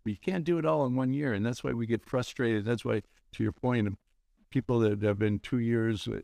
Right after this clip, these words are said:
at losses and everything, they wanna give up. Don't give up. Change what you're doing. Just like we had to change our environment. I was gonna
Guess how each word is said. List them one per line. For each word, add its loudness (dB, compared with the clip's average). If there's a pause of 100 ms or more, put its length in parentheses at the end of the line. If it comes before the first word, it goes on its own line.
at -2
losses 0
and 0
everything, 0
they 0
wanna 0
give -2
up. -2 (200)
Don't -2
give -2
up. -2 (540)
Change -2
what -4
you're 0
doing. -2 (220)
Just -4
like 0
we 0
had 0
to -2
change -2 (360)
our 0
environment. 0 (260)
I 0
was 2
gonna -12